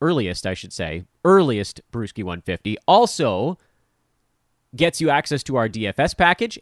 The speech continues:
and our wagering package. That's the big gun. That's everything all rolled up into one.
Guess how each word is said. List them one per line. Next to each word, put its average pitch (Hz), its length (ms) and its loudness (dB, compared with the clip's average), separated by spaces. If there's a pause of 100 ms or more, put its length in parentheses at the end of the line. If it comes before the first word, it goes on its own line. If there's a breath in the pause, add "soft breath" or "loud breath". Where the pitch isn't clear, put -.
and 247 320 2
our 202 220 4
wagering 202 480 0
package. 90 520 -4
That's 190 300 2
the 151 120 -4
big 160 240 2
gun. 90 160 -6
That's 143 200 -2
everything 170 400 -2
all 175 600 4
rolled 165 480 4
up 165 200 4
into 147 180 0
one. 113 400 -2